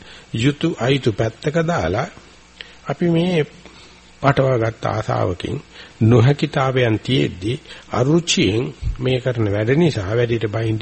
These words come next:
ඉස්සෙල්ලත් පරාදයි, වැඩේ කරනකොටත් පරාදයි, වැඩේ වුණොටත් පරාදයි. යම් වෙලාවකට සලකා බලන්න දන්නවනම්, අ, Taman ළඟ මේක යුතු අයුතු, හැකි නොහැකි, අ, රුචි අරුචි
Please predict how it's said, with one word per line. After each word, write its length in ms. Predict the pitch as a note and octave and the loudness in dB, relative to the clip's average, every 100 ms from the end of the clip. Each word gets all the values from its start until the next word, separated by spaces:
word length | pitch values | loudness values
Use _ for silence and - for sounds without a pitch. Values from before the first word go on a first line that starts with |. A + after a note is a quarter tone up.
| A#2 | -2
ඉස්සෙල්ලත් 520 | D3 - F#3 F#3+ F#3 | -4 -2 0 0 0
පරාදයි, 640 | G2 G#2+ G#2+ G#2+ B2 A#2+ - - - | 0 2 2 2 0 -2 -8 -18 -10
වැඩේ 260 | A#2 A#2+ B2 | -4 -2 -2
කරනකොටත් 560 | - E3+ F#3 F3+ E3 - | -2 0 2 0 -4 -6
පරාදයි, 580 | G2 G2+ G2+ A#2 A#2+ B2 C3+ | -4 -4 -2 -2 -2 -4 -6
වැඩේ 300 | A#2+ B2 A#2+ | -2 0 0
වුණොටත් 400 | A#2 G#2+ C3+ - | -2 -4 -6 -8
පරාදයි. 480 | - - G2 - - - - - - - - - | -16 -16 -16 -20 -16 -16 -16 -20 -20 -20 -20 -2
යම් 240 | B2+ C#3 C#3 | 0 4 4
වෙලාවකට 640 | C3 C3+ D#3+ G3+ F#3 E3+ | 4 2 0 0 0 -2
සලකා 380 | C#3 C#3 C#3+ C3 | 0 -2 0 0
බලන්න 320 | C3 B2+ A#2 | 0 0 0
දන්නවනම්, 560 | A2+ B2 C3+ B2+ B2+ A2+ A#2 - - - - | 0 2 4 4 2 0 -6 -14 -20 -20 -8
අ, 100 | A#2 G#2+ | -2 -2
Taman 360 | G#2+ B2+ B2+ A#2+ | 0 2 4 4
ළඟ 340 | A#2 G#2+ G2 | 2 0 -2
මේක 260 | B2 A#2 G#2+ | 0 0 0
යුතු 420 | G2 A#2 A2+ C3 | 2 2 2 0
අයුතු, 400 | C3 C#3+ C3+ E3+ | 2 0 0 -4
හැකි 360 | - A#2 - C3+ | 0 -2 0 0
නොහැකි, 480 | C3+ A2 D3 - F3+ - - - - | 2 2 0 0 -4 -4 -18 -18 -14
අ, 120 | - G#2+ A2 | -8 -4 2
රුචි 380 | B2 C#3 - D3 | 4 4 2 2
අරුචි 400 | D#3 E3+ A#3 | 4 2 0